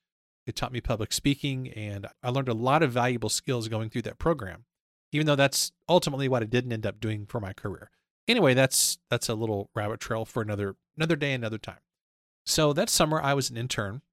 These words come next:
at a local church, and this church was actually in a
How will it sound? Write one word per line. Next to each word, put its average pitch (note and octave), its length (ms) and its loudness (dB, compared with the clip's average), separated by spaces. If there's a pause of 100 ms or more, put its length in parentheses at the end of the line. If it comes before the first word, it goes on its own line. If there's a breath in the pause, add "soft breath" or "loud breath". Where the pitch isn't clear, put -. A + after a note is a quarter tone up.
(580)
at C#3+ 60 8
a C3+ 40 8
local C3+ 220 4
church, - 280 0
and C3+ 100 -4
this C3+ 120 0
church - 500 0 (180)
was B2+ 180 2
actually B2+ 340 0
in A#2+ 80 -6
a A2+ 240 -6